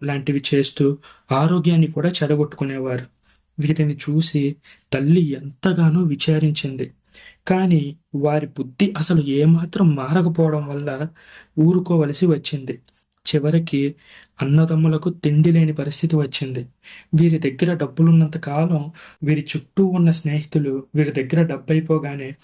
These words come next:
మొహం చాటేశారు. సాయం చేయమని ఎంత ప్రాధేయపడినా ఎవ్వరూ కనీసం స్పందించను కూడా స్పందించలేదు. వీరికి ఎవరు అప్పిచ్చేవారు కూడా లేకపోయారు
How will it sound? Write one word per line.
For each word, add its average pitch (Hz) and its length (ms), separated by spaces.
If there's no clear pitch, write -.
మొహం 156 360
చాటేశారు. 135 580
సాయం 160 420
చేయమని 170 340
ఎంత 143 340
ప్రాధేయపడినా 147 880
ఎవ్వరూ 139 380
కనీసం 151 440
స్పందించను 165 600
కూడా 160 220
స్పందించలేదు. 139 880
వీరికి 170 440
ఎవరు 156 560
అప్పిచ్చేవారు 175 880
కూడా 156 240
లేకపోయారు 160 680